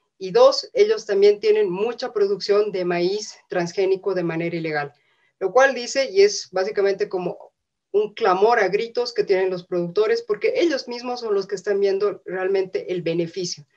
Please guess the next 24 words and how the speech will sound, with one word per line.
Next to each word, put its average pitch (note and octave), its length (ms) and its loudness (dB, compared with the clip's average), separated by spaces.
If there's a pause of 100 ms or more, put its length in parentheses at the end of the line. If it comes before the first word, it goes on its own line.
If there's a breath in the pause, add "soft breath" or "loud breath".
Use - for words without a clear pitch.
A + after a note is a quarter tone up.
(440)
Los F#3 220 -4
que F#3 80 0
están A#3 400 0
de G#3+ 160 6
oídos G#3+ 320 4
tapados, A#3 380 -2
lastimosamente, G3 600 -2
son F#3 180 -4
nuestros F3 280 -8
gobernantes, B3+ 720 0 (440 soft breath)
y B3 220 -6
bueno, G#3+ 260 4
tenemos G3 320 2
una G#3 160 2
buena G3 280 0
parte - 280 -4
de G3 60 -2
la F#3+ 100 -4
sociedad G3 400 -6
que G3+ 100 -8
todavía F#3 400 -2
necesita F3 640 -6
educarse, E3+ 560 -8
¿no? - 140 -20